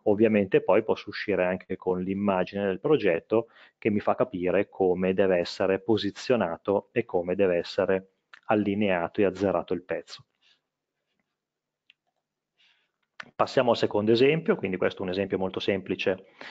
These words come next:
eh, di, eh, lavorazione a tre assi di un pezzo dal pieno. Se dovessimo invece in questo caso parto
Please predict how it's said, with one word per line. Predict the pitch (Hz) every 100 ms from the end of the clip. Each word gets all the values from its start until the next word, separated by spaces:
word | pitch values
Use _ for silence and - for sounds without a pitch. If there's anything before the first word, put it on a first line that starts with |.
| - - -
eh, | 107 101 95 95 92 92 90 87 87 90 101 _ _ _ _ _ _
di, | - 101 95 107
eh, | 110 95 90 90
lavorazione | 90 90 92 - - 113 98 92 90 92 -
a | 107
tre | 110 113
assi | 98 - - 196 - _ _ _ _ _ _ _ _ _ _ _ _ _ _ _ _ _ _ _ _ _ _ _ - - - _ _ _ -
di | 113 123
un | 160 185
pezzo | 110 98 - - 117 120 123 - -
dal | - 107 98
pieno. | - 92 85 90 101 _
Se | - - 165
dovessimo | 170 135 131 - - 101
invece | 101 104 131 104 - 98 92 92 _ _ _ _ _
in | _
questo | 101 -
caso | - 107 101 92
parto | 101 98 - - 98 -